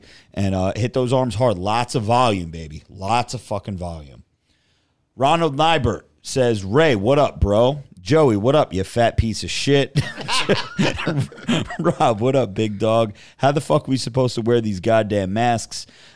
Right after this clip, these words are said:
Uh, this bitch running, or should I say ruining, Michigan is trying, uh, to make masks mandatory in businesses and, and outside. Uh, this country is fucked, bros and hoes. I'm drunk,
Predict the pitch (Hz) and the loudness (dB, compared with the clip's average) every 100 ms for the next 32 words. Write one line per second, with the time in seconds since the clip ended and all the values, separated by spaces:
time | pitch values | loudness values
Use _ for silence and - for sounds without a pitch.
0 | - 101 98 123 - 135 127 104 117 139 | -2 0 2 0 0 0 0 0 0 2
1 | 143 139 107 110 - 123 117 107 - 127 | 2 -2 -2 -2 -2 0 2 2 0 2
2 | 123 123 113 98 87 113 190 147 98 87 | 2 2 0 -2 0 2 4 2 -2 -6
3 | - 101 135 - 110 107 98 95 - - | -6 -2 0 -2 -2 -2 -2 -6 -8 -2
4 | 123 123 123 117 110 107 _ _ _ _ | 0 2 0 -2 -6 -10 _ _ _ _
5 | _ 101 98 90 71 - 95 127 120 127 | _ 2 2 2 -2 -8 -4 -2 0 -2
6 | 110 120 120 - 101 104 139 151 139 - | -2 0 -2 -4 -4 0 0 0 -4 -2
7 | 139 127 123 120 - 101 87 139 135 131 | 2 2 2 0 -2 -2 0 0 0 -2
8 | - 135 120 - 120 127 - - 120 143 | 0 0 -2 -2 -4 -4 -8 -6 -2 -2
9 | 143 - 113 110 - - 101 76 55 - | -4 -2 0 -2 -4 -4 -2 -2 -6 -14
10 | - _ _ _ - 90 85 85 127 - | -20 _ _ _ -6 -2 0 0 0 0
11 | 143 120 107 95 85 - - 147 143 - | 0 0 -2 -4 -4 -6 0 2 2 -6
12 | - 98 120 117 107 101 110 110 104 101 | -12 0 2 2 -2 -2 0 0 0 -2
13 | 90 - 95 87 113 123 123 - | -6 -8 -8 -6 -2 0 -2 -8